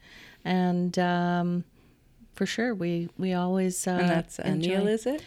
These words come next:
Speaker 1: It's
Speaker 2: <laughs>
Speaker 1: Anil
Speaker 2: Who I,
Speaker 1: Naidu.
Speaker 2: who I've actually met before. Yeah, <laughs> I, uh, was, he, uh, chaired a multi-union meeting for Canadian Blood Services. So,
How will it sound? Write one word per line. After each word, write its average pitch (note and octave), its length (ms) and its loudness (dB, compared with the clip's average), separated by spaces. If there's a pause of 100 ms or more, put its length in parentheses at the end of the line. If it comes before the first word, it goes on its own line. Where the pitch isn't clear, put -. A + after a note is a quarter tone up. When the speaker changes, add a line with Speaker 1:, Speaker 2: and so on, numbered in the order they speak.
(120)
Speaker 1:
It's F3+ 240 -4
Speaker 2:
<laughs> - 40 -12
Speaker 1:
Anil G#3 460 10
Speaker 2:
Who A#3 140 12
I, A3 40 12
Speaker 1:
Naidu. D4+ 320 12 (260)
Speaker 2:
who G#3 120 12
I've F#3+ 140 8
actually E3+ 380 4
met D#3+ 280 2
before. F#3 560 2
Yeah, A#3+ 320 4
<laughs> - 60 -12
I, D#3+ 720 0
uh, E3+ 60 -4
was, E3 440 -4
he, F3 360 0
uh, E3+ 220 -4
chaired F3 580 -4
a E3+ 520 -2 (600)
multi-union F#3 600 -2
meeting F#3+ 300 -2
for D#3+ 120 -6
Canadian D#3+ 380 -6
Blood E3+ 220 -10
Services. - 580 -10
So, - 160 -10